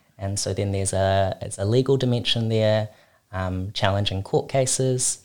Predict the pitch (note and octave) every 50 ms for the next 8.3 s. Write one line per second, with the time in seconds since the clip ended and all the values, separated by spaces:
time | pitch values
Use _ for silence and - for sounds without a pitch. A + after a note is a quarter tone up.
0 | - - G#2 G2 G2 F#2+ - - G2+ G2+ G#2 G2+ G2+ G2+ G2 G2+ G2 G2 F#2+ F#2+
1 | - - - F#2 F#2 G2 - - - - G#2 G#2 - - - G2+ G2 G2 G2 F#2+
2 | G2+ G#2 - - - - - - - - - - A2 A2 - D3+ D3+ D3 D3 D3
3 | C#3+ C#3+ C#3+ C#3 C#3+ C#3+ C#3 - - - G2 - F#2+ G2 G2 G2 G#2 G2+ - G#2+
4 | G#2+ G#2+ - - - A2 - - A2+ A2 G#2+ G#2+ G#2+ - G#2 G2+ - G#2+ G2+ -
5 | - - G#2 G#2 G#2+ - - - - G2+ G2+ G2+ G#2+ G#2+ G#2 - - - - _
6 | _ _ - G2 - - F#2+ F#2 F2+ F#2 F#2 - G#2 F#2+ - F#2 F2+ - - -
7 | - A2+ A2+ B2+ C3+ - - - B2+ - - B2+ A2+ - - - G#2+ G#2+ G#2+ G#2+
8 | - - - - -